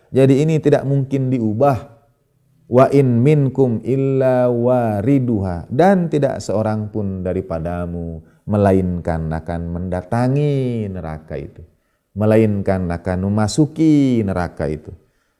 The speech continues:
Hal itu bagi Tuhanmu adalah kemestian yang sudah ditetapkan. Saudaraku, para pemirsa rahimakumullah, ketika membaca ayat-ayat ini,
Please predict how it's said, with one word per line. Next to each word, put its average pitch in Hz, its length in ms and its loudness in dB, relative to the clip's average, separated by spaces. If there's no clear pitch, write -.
Hal 127 280 6
itu 107 240 0
bagi 95 240 4
Tuhanmu 87 840 -4
adalah 85 440 -2
kemestian 92 960 -2
yang 87 240 -6
sudah 80 480 -10
ditetapkan. 73 600 -16
Saudaraku, 92 760 -2
para 90 220 -4
pemirsa 87 680 -6
rahimakumullah, 76 1080 -6
ketika 90 320 -4
membaca 92 540 -2
ayat-ayat 85 720 -4
ini, 98 560 -6